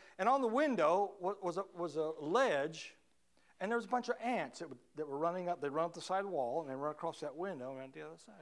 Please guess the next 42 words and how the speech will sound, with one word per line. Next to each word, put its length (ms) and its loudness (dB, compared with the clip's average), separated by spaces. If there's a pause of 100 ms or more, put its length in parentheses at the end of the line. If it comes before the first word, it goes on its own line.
I'm 80 -16
like, 220 -16
"That's 140 -20
kinda 260 -16
neat." 220 -16 (1120)
And 100 -2
so 120 4
since 180 2
there 140 2
was 100 -2
a 60 -8
coffee 340 4
pot 260 -2
there, 200 -2
there 80 -4
was 100 -10
sugar. 400 -6 (760)
So 100 0
I 40 4
said, 100 0
"I 60 6
wonder 180 2
what 100 0
happened." 320 2
So 80 -4
I, 120 2 (100)
I 80 2
got 240 -2
some 140 -10
of 40 -6
that 160 -2
sugar, 500 -4 (560)
and 120 -2
I, 160 0
and 120 0
I 60 2 (320)
poured 300 4
it 120 -2
across 440 -2
their 120 -2
little 220 -2
trail. 480 -6